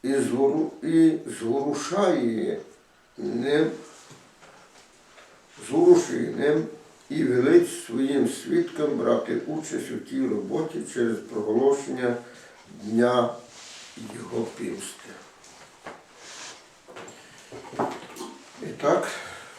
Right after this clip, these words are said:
коментар взяти з Маршої стражі номер три, тисяча дев'ятсот сороковий рік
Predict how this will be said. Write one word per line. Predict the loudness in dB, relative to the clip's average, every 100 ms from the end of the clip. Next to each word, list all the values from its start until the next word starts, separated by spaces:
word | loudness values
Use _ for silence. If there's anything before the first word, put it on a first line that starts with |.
| -8 -4
коментар | -2 -2 0 0 0
взяти | 0 0 0
з | -4 0
Маршої | 0 0 -4 -6
стражі | 0 0 2
номер | 2 4 4 2
три, | 0 0 0 0 -4 -14 -20 -20 -14 -6
тисяча | -6 -6 -10 -8
дев'ятсот | 0 0 0 -2 -2 -2 -4 -16 -20 -20 -20 -20 -20 -20 -20 -20 _ -20 -20 -8
сороковий | -2 0 2 4 4 4 4
рік | 0 0